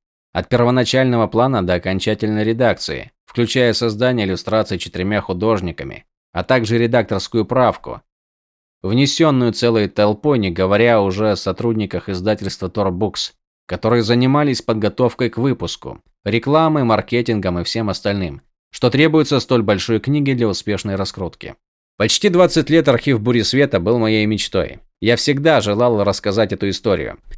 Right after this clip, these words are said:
Далее вы прочитаете о людях, в буквальном смысле воплощающих мои грезы в реальность. И нет таких слов, при помощи которых я мог бы выразить благодарность за их старания.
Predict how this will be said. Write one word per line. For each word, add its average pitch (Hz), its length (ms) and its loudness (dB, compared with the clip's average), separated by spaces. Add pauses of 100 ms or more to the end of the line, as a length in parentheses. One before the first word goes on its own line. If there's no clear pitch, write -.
(380)
Далее 120 500 2
вы 90 100 0
прочитаете 92 760 0
о 80 60 2
людях, 117 420 0
в 85 60 -8
буквальном 135 560 0
смысле 117 480 -2
воплощающих 101 880 0
мои 92 200 -2
грезы 101 440 -2
в 95 60 -2
реальность. 98 640 0 (320)
И 87 120 -2
нет 131 320 0
таких 131 320 -4
слов, 120 480 0
при 82 140 -8
помощи 90 440 -4
которых 92 760 -2 (400)
я 101 200 2
мог 160 300 4
бы 165 140 4
выразить 139 500 2
благодарность 104 880 0
за 82 120 -4
их 90 140 -2
старания. 92 640 -6